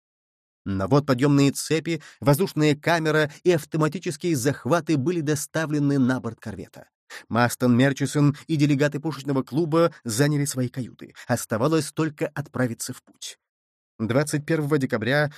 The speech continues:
в восемь часов вечера корвет при благоприятной погоде вышел в море. Дул северо-восточный ветер, было довольно холодно, и море было спокойно.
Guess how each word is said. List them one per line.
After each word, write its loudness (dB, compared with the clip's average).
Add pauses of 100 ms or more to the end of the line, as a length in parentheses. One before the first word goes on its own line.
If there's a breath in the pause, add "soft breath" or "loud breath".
в 0
восемь 0
часов -6
вечера -2 (220 loud breath)
корвет 2
при 2
благоприятной 2
погоде 0
вышел -4
в -4
море. -2 (300)
Дул 4
северо-восточный 2
ветер, -4
было 2
довольно 2
холодно, 0 (200 loud breath)
и 0
море 2
было -4
спокойно. -14